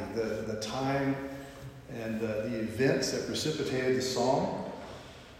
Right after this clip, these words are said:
We just have some hints. <clears throat> In verse four, um,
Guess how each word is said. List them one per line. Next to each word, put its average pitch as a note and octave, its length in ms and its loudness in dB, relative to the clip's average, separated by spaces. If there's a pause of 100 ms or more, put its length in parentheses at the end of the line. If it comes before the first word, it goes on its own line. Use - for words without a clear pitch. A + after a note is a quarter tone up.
(380)
We C3+ 80 -2
just D#3 180 2
have D#3 220 8
some C#3+ 300 6
hints. - 720 6
<clears throat> - 20 0
In - 80 4
verse - 1040 12
four, - 800 8 (1040)
um, A#2+ 640 2